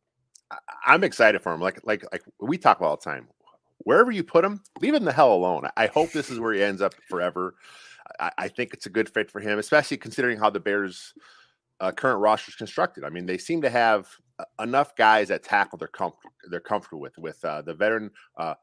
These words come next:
Riley Reiff coming in now. Whether he starts or he's a, he's the swing guy, he has experience. Bourne, whether he starts or he's the swing guy.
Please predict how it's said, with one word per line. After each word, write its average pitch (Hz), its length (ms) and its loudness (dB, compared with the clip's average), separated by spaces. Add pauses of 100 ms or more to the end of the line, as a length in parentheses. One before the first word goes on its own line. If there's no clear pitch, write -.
Riley 98 300 0
Reiff 110 220 -4
coming 104 240 -4
in 104 100 -2
now. 101 380 0 (580)
Whether 101 220 0
he 98 80 -6
starts 110 420 2
or 101 160 -4
he's 92 120 -10
a, 90 40 -8
he's 123 300 -8
the 98 60 -14
swing 117 340 -6
guy, 107 220 2
he 107 120 -6
has 98 140 -4
experience. 110 480 -8
Bourne, 104 380 -2
whether 98 180 -2
he 101 80 -8
starts 98 320 -4
or 104 60 -10
he's 110 120 -12
the 98 80 -14
swing 104 320 -8
guy. 98 320 0